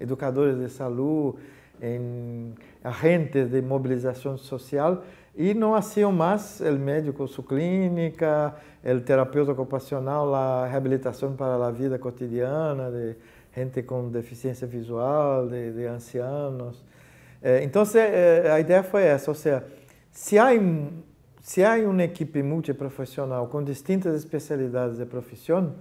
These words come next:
es para ampliar nuestra capacidad y no para uniformizar la, la gente. Entonces, núcleo es lo que garantiza identidad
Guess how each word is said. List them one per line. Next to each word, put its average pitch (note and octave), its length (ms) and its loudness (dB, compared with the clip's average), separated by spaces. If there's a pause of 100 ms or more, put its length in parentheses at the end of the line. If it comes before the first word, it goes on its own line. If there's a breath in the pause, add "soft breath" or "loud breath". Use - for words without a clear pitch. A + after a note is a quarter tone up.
(300 loud breath)
es A#2 100 -12
para F3 200 4
ampliar G3 520 4
nuestra F3+ 460 0
capacidad C#3+ 720 -2
y C#3 40 -2
no D#3+ 240 0
para F3 220 2
uniformizar D#3 760 -2
la, D3+ 220 0
la C#3+ 200 -2
gente. B2+ 440 -6 (480 soft breath)
Entonces, G3 480 0
núcleo A3 560 4
es G3 400 4 (280 loud breath)
lo C3 60 -6
que D3+ 140 0
garantiza D3 1200 2
identidad C3+ 880 -2